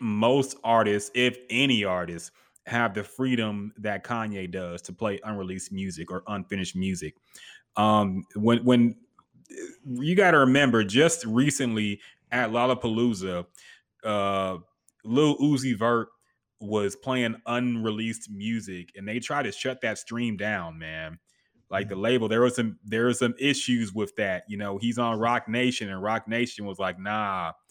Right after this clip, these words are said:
Speaker 2: <laughs>
Speaker 1: They've been very tight about his music. He's complained about not being able to release music like he wants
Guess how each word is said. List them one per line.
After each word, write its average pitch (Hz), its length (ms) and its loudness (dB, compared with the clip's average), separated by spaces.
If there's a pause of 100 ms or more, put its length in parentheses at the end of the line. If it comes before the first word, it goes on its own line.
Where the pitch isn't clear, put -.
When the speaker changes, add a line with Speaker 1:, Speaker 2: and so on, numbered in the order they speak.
(100)
Speaker 2:
<laughs> 120 380 -16
Speaker 1:
They've 107 240 -2
been 113 180 -2
very 131 300 4
tight 135 400 0 (240)
about 110 320 -2
his 110 180 0
music. 120 520 0
He's 131 440 -6
complained 127 560 -6
about 117 280 -2
not 117 220 -2
being 120 180 -2
able 117 100 -2
to - 60 -2
release 117 300 -4
music 120 340 -2
like 104 180 0
he 123 120 0
wants 113 340 -2